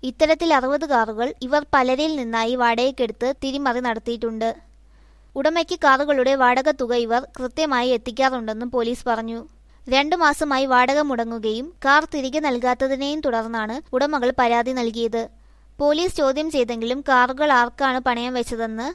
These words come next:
പ്രകാശ് ഇതുവരെ വ്യക്തമാക്കിയിട്ടില്ല. എഴുപത്തി അയ്യായിരം രൂപ മുതൽ മൂന്ന് ലക്ഷം രൂപ വരെ വാങ്ങിയാണ് കാറുകൾ പണയം വെച്ചതെന്നാണ് പോലീസിന് ലഭിച്ച സൂചന.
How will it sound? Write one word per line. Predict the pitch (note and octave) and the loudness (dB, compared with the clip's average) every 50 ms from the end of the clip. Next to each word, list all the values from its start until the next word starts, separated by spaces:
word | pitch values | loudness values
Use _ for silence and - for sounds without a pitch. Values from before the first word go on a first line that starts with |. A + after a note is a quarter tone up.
| - - | -10 -12
പ്രകാശ് | - B3 C4+ C4 C#4+ D4+ D#4 - - | -2 0 0 4 4 4 4 4 0
ഇതുവരെ | C4+ A#3 C#4 C4+ B3 B3+ B3 | -2 0 0 2 4 4 2
വ്യക്തമാക്കിയിട്ടില്ല. | B3 A#3+ - - C4 C4 A#3+ A#3 - A#3+ A#3+ A3+ A#3 A#3 A3+ A3+ A3+ A#3 B3+ - - - - - _ _ _ _ _ _ - - - | 2 0 -2 -4 -2 -2 -2 -4 -4 -6 -6 -2 -2 0 0 0 0 -2 -4 -8 -16 -20 -20 -20 _ _ _ _ _ _ -20 -4 0
എഴുപത്തി | B3 B3+ C4+ D4 E4 F4 - G4 | 2 2 4 4 2 2 4 4
അയ്യായിരം | F4+ D4+ C#4 C#4 C4+ C#4 C#4 D4+ D4 | 2 2 2 2 2 2 0 -2 -2
രൂപ | C4 A#3+ A#3 C4 | -4 -4 -4 -4
മുതൽ | B3+ B3 A#3 G#3+ B3 C4+ | -4 -4 -4 -2 -2 -2
മൂന്ന് | C4+ B3+ B3+ C#4 D4 D#4+ | -2 -4 -4 -4 0 0
ലക്ഷം | C#4+ C4 - - C4+ C4+ | 0 0 0 -4 -4 -2
രൂപ | C4+ B3 B3 B3 | -2 -2 -2 0
വരെ | B3+ C4+ B3 B3 B3+ | 0 0 0 2 2
വാങ്ങിയാണ് | B3+ A#3 A3 A3+ A#3 A#3+ A3+ G#3+ G#3+ G#3+ B3+ - | 2 0 0 -2 -4 -4 -4 -4 -4 -6 -8 -8
കാറുകൾ | - - A#3+ A#3 A3+ A#3 B3 C4+ C4+ - | -2 2 2 2 2 2 -2 -4 0 2
പണയം | C4 A#3+ A#3 B3 C#4 C#4 | 2 2 2 0 -2 -2
വെച്ചതെന്നാണ് | B3+ A#3 - - A#3 A#3 A3+ A3 G#3+ G#3+ G#3+ A#3+ B3+ | -2 -4 -4 -4 -6 -6 -4 -4 -6 -6 -6 -6 -6
പോലീസിന് | - - C#4 C#4+ D4+ D#4+ E4+ E4+ - C#4 C4 C4+ | 0 4 4 4 6 4 2 0 -2 -4 -2 0
ലഭിച്ച | C#4 C4 A#3+ G#3+ A#3 - C4 | 0 0 0 0 -4 -6 -6
സൂചന. | B3+ - A#3+ A#3 A3 A#3 A3 | -6 -4 -6 -6 -6 -6 -6